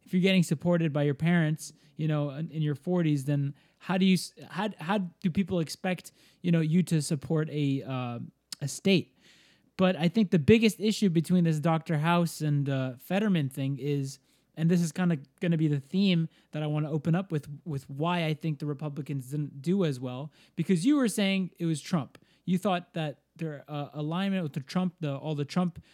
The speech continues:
um, Republicans who, who were endorsed by him, they lost. But I think it's, it's kinda bigger than that. I think it's because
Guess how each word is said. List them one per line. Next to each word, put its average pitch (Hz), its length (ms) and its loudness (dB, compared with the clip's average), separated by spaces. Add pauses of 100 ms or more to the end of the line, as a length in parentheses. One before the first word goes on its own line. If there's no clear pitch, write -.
(200)
um, 139 580 -2 (680)
Republicans 160 720 0 (100)
who, 143 280 -2
who 143 80 -8
were 143 160 -4
endorsed 170 380 -2
by 170 140 -4
him, 165 240 -2 (260)
they 160 120 -4
lost. 151 500 -6 (540)
But 170 160 -4
I 196 100 0
think 233 220 -4
it's, 233 180 -6
it's 175 300 -4
kinda 196 280 0
bigger 175 320 2
than 135 180 -4
that. 123 180 -6
I 156 100 -4
think 190 300 -4
it's 160 100 -4
because 147 640 -4